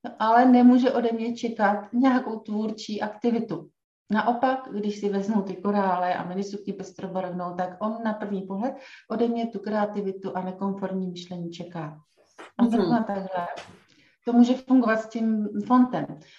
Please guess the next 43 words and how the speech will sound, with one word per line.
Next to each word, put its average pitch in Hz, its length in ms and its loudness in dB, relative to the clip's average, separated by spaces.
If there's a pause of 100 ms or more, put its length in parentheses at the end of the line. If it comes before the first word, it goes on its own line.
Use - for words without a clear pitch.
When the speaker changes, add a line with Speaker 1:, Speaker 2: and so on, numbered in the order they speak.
(200)
Speaker 1:
Můžou 247 300 4
být 240 140 2
fonty, 247 280 2
které 233 240 0
se 247 120 -2
mi 233 160 0
opravdu 285 400 2
líbí 208 300 0
a 208 80 0
mám 202 540 0
desítky 240 520 -4
klientek, 214 580 -2
které 208 240 0
mi 208 80 2
řeknou: 196 220 -4
„Ježiš, 202 540 -2
mně 196 120 -6
se - 120 -14
tak - 200 -10
líbí - 340 -14
ty 233 80 -8
romanticky, 226 680 -8
takový 233 420 -8
ty 233 220 -2 (420)
ručně 254 500 2
psaný 240 760 4
s - 140 -14
těma, 214 680 -2 (460)
tak 214 220 -6
se 214 80 -4
tak 214 180 -2
jako 220 200 0
rozevlátě 208 920 4
tam, 202 260 0
ale 196 180 2
já 175 120 -2
si 180 140 -12
to 180 160 -8
prostě 175 400 -10
nemůžu 170 380 -6
dát 240 180 -2
na 220 120 0
web, 175 160 -4